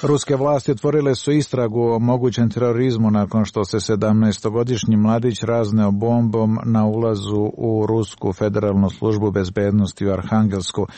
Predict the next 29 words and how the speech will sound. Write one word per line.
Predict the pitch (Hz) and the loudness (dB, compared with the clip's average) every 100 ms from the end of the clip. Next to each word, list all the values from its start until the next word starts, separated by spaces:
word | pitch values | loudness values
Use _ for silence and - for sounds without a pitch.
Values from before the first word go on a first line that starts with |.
| - - | -20 -16
Tri | - 107 | -6 -4
zaposlena | 101 107 117 104 110 107 | -2 -2 -4 -2 0 0
su | 92 98 | 0 -2
ranjena | 98 98 95 95 | 0 2 2 2
u | 92 | 0
eksploziji. | 92 - 104 95 90 98 90 - - - - | -2 -4 -2 -2 0 -2 -4 -10 -18 -16 -8
Bombaš | - 104 95 95 90 95 | -4 -2 0 -2 -2 -4
je | |
sebe | - 107 101 | -2 -2 0
opisivao | 98 101 - 110 107 110 101 | -2 -2 -4 -2 0 0 -2
kao | - 104 98 | -4 -4 -4
komunistu | - 107 110 110 - 107 | -2 0 2 2 0 -2
anarhistu | 101 107 107 123 104 - 110 | 2 0 0 -4 -6 -4 -2
i | |
govorio | 110 107 107 110 110 107 104 101 | 0 0 0 0 2 2 0 0
da | 95 | -2
je | 104 | -2
odlučio | 101 98 98 - 101 | 0 0 -2 -2 -2
da | 92 95 | 0 0
reaguje, | 101 110 101 104 92 - - - - | 0 0 0 0 -2 -6 -18 -14 -4
jer | 107 101 - | -2 -2 -4
F | 98 101 | -4 -2
S | 90 | -2
B | 95 117 | 0 0
fabrikuje | 101 107 101 107 - 95 87 | 0 -2 -2 -4 -2 -2 -2
slučajeve | - 107 - 107 104 104 104 | -2 -2 0 0 2 2 2
i | |
muči | 95 87 - | 2 0 -2
ljude. | 98 104 104 95 | -2 0 0 0